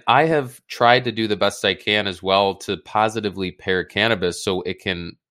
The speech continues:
positively impact my goal setting strategies, right? If you, you can utilize cannabis in a way sometimes that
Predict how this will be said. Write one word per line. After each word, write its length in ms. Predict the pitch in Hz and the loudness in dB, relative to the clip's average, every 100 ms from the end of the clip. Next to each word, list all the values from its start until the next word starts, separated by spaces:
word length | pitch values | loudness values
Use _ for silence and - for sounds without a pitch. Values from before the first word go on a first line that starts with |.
| _ | _
positively 680 | - 220 156 98 92 92 87 | 0 2 2 -2 -4 -6 -6
impact 460 | 92 87 92 - | -10 0 0 0
my 100 | 87 | -6
goal 300 | 85 85 76 - | -6 -6 -10 -10
setting 400 | 73 57 52 - | -12 -12 -16 -20
strategies, 720 | - 90 78 67 - - - _ | -8 -6 -6 -8 -16 -18 -20 _
right? 260 | 85 90 107 - - _ | -4 -2 -4 -10 -20 _
If 160 | 120 127 | -10 -4
you, 320 | 120 117 101 | -2 -2 -4
you 140 | 117 | -6
can 160 | 117 120 | -4 -4
utilize 400 | 123 127 113 107 | -2 2 2 2
cannabis 400 | - 107 98 - | -2 -4 -4 -10
in 80 | 98 | -4
a 40 | |
way 240 | 92 95 90 | 0 0 -2
sometimes 560 | 98 90 92 90 90 | -8 -6 -4 -4 -4
that 240 | 90 85 | -2 -2